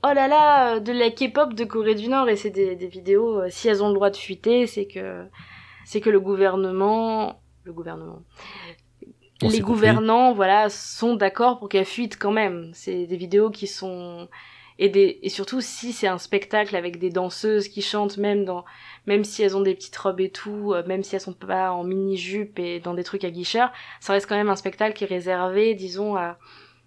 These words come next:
Speaker 1: à l'élite de la Corée du Nord. Donc c'est des vidéos
Speaker 2: Ouais.
Speaker 1: qui sont faites dans un cadre extrêmement cadré et particulier. Donc, euh, mais
Speaker 2: Ouais.
Speaker 1: quand, euh, quand on regarde ces vidéos, on voit effectivement que c'est du, du trot,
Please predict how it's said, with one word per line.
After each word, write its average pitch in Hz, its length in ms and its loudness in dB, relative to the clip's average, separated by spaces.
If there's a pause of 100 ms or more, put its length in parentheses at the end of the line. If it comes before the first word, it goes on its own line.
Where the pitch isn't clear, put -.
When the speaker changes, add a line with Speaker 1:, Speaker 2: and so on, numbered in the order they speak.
(100)
Speaker 1:
à 185 100 0
l'élite 240 680 -2
de 196 60 6
la 190 120 2
Corée 190 260 0
du 220 100 -2
Nord. 247 240 4
Donc 196 160 -2
c'est 208 180 -4
des 190 160 0
vidéos 196 320 0
Speaker 2:
Ouais. 196 140 2
Speaker 1:
qui - 40 0
sont 202 100 -14
faites 220 120 -4
dans 202 180 -4
un 202 60 0
cadre 208 240 -4 (140)
extrêmement 247 880 -2
cadré 233 500 -2
et 247 60 4
particulier. 220 640 -2 (800)
Donc, 208 300 0
euh, 196 320 2
mais 196 260 2
Speaker 2:
Ouais. - 100 -10 (100)
Speaker 1:
quand, 269 460 -2 (500)
euh, 190 600 -4 (400)
quand 247 220 -2
on 277 40 -2
regarde 254 320 2
ces 262 140 -6
vidéos, 208 560 2 (680)
on 220 260 2
voit 220 220 2
effectivement 226 480 0
que 233 60 -6
c'est 208 200 -6
du, 180 200 -12
du 180 160 -12
trot, 247 340 -2